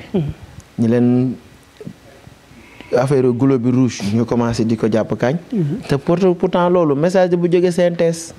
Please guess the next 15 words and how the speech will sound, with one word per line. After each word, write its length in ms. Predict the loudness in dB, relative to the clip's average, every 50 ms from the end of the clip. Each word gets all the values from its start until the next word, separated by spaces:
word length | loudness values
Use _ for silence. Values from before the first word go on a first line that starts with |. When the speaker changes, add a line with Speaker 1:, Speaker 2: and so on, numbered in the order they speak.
| -12 -6 -4
Speaker 1:
Mhm. 140 | -4 -4 -4 -6 -10 -12 -14
Speaker 2:
Centre 260 | -6 -2 0 2 2 4
national 400 | 2 2 2 2 2 2 2 0
de 60 | 0
transfusion 440 | 0 2 2 2 2 2 2 2 2
sanguine 280 | 2 2 0 2 2 2
moo 140 | 2 2 2
ñu 100 | 2 2
jox 120 | 0 0
message 340 | 0 0 2 2 0 0 0
bi. 80 | -2 -6 -8 -8 -6 -4
Speaker 1:
Mhm. 80 | -2 0
Speaker 2:
Ma 80 | 0 2
koy 160 | 2 2 2
véhiculer. 460 | 2 2 2 2 2 2 0 0 0